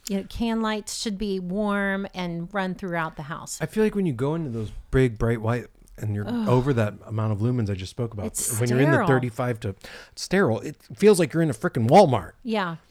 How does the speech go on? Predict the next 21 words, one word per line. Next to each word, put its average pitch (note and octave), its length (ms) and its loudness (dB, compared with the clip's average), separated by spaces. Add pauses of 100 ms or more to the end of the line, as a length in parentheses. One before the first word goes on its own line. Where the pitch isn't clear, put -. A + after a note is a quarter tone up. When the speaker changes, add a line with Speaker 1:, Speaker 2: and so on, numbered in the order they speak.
(140)
Speaker 1:
it G#3 160 -8
does. F3 180 0
Speaker 2:
And D#3+ 120 0
who D#3 180 -2
wants G3 280 -4
to D#3 100 -8
feel E3 220 -8
like D3 60 -6
Speaker 1:
Yeah. D#3 200 -4 (100)
Speaker 2:
that? C3+ 340 -12
Speaker 1:
It's A#3 240 -6
cold. A#3+ 760 -2
Speaker 2:
It's - 80 -12 (180)
Speaker 1:
It's, G2+ 120 -4
Speaker 2:
austere. A2+ 480 2
Speaker 1:
it's A#2+ 160 0
a A3 180 -2 (120)
cool B3+ 580 0
kind A#3+ 280 -4
of G#3+ 100 -4
feel. G#3+ 500 -2